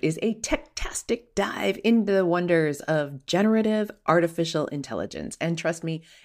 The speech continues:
it is not just another A I story. As someone who thrives on decoding workplace trends and the technology that surrounds us in all of our lives,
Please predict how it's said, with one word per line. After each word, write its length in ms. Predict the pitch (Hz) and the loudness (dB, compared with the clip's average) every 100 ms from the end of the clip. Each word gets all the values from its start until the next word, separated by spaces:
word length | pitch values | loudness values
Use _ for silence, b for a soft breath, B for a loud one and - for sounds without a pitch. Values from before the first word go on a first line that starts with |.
| B | B
it 160 | 262 - | -2 4
is 200 | 190 160 | 2 2
not 380 | 156 147 147 - - | 0 2 -2 -6 -4
just 380 | 147 127 - - | 2 2 2 -4
another 340 | 131 123 110 - | -2 0 -2 -2
A 180 | 113 104 | -2 -2
I 200 | 62 - | -6 -8
story. 500 | - - 64 - - _ _ B B B | -10 -10 -10 -12 -16 _ _ B B B
As 160 | 175 170 | -4 -2
someone 360 | 165 196 185 175 | 2 4 4 2
who 120 | 170 | -2
thrives 640 | 160 190 202 190 202 185 - | -2 2 4 4 2 -2 -8
on 240 | 143 143 - | -8 -8 -8
decoding 760 | 185 202 202 - 185 180 170 156 | -2 -2 -2 -2 0 2 2 0
workplace 440 | 175 208 - 190 | -2 -4 -2 -4
trends 460 | - 165 180 190 196 - | -4 -4 -2 -2 -4 -6
and 360 | 160 156 160 147 | -6 -4 -4 -6
the 40 | |
technology 640 | - - - 214 240 226 220 | -6 -8 -2 -2 -2 -2 -2
that 180 | 151 | -4
surrounds 360 | - 160 165 175 | -4 -2 0 0
us 160 | 160 - | -4 -4
in 160 | 165 - | -8 -2
all 200 | 233 247 | 0 2
of 120 | 165 | 2
our 140 | 139 | 0
lives, 400 | 123 127 123 - | -2 -4 -8 -10